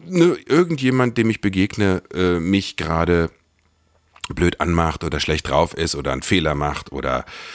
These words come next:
weil er eben nicht besser kann, wie ich gerade f-, äh, zitiert habe, ähm, einfach so ist, wie er ist. Ich kann, wenn ich's annehme und akzeptiere, dass wir alle menschlich sind, dass wir alle auch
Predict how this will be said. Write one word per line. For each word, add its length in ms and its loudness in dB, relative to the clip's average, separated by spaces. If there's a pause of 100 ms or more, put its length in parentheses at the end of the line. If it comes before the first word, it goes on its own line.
(160)
weil 160 2
er 80 2
eben 200 2
nicht 160 -2
besser 240 2
kann, 280 0
wie 80 2
ich 100 -2
gerade 200 0
f-, 320 -6
äh, 500 2
zitiert 420 0
habe, 360 0 (540)
ähm, 440 2 (140)
einfach 220 -2
so 180 2
ist, 240 0
wie 120 0
er 160 0
ist. 280 0
Ich 100 -10
kann, 380 -2
wenn 420 -2
ich's 260 0
annehme 640 0 (920)
und 160 -10
akzeptiere, 800 0 (640)
dass 200 -8
wir 180 -6
alle 360 2 (220)
menschlich 460 0
sind, 240 0
dass 180 -4
wir 160 -6
alle 340 2 (420)
auch 320 -2